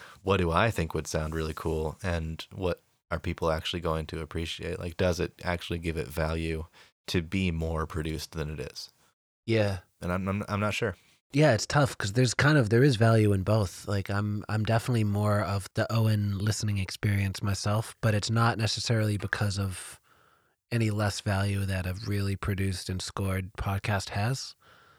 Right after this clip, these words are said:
Speaker 1: Yeah.
Speaker 2: Like, it's just that when I'm in podcast mode, like, going around in my life, like,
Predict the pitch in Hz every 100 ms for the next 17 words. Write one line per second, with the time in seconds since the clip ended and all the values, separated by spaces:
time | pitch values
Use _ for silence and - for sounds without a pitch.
0 | - 90 113 107 - - 104 - 104 101
1 | 104 104 101 101 98 - _ 123 107 -
2 | 113 113 127 117 120 120 123 117 104 -
3 | - - 113 107 107 104 104 107 104 107
4 | 98 95 98 110 - - 98 95 -